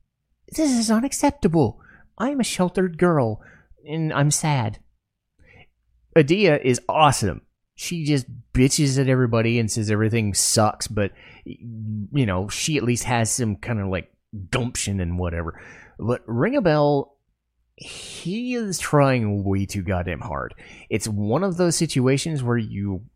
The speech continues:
you veer way too much into comedy because he's the comic relief.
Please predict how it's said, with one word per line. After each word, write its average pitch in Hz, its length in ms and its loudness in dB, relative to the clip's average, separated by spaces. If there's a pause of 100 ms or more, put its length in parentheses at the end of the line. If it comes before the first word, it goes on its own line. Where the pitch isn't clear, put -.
(140)
you 104 400 -4
veer 135 480 0
way 117 260 0
too 139 240 0
much 123 280 0
into 113 360 -2 (500)
comedy 131 580 0
because 110 460 -4
he's 101 220 -6
the 101 120 -6
comic 87 420 -6
relief. 65 440 -8